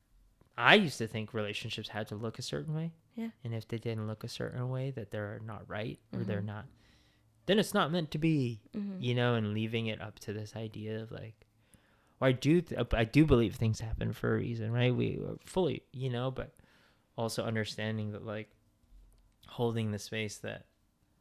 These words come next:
Speaker 1: our relationship's meant to be because it's gonna expand me in the ways that I didn't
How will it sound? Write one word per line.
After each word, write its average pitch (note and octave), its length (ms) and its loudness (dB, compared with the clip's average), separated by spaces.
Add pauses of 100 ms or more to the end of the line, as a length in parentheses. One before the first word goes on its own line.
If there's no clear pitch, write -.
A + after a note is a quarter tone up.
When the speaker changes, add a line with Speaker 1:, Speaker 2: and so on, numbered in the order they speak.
(960)
Speaker 1:
our A2 100 -6
relationship's A2 760 -6
meant A2+ 200 -4
to - 140 -18
be A#2 200 -2
because A2 240 -6
it's G2+ 120 -10
gonna A2 180 -6
expand G#2+ 600 -4
me G#2+ 120 0
in G#2 120 -2
the G#2 80 -2
ways G#2 380 -2
that G#2 120 -4
I G#2 160 -2
didn't G#2+ 340 -8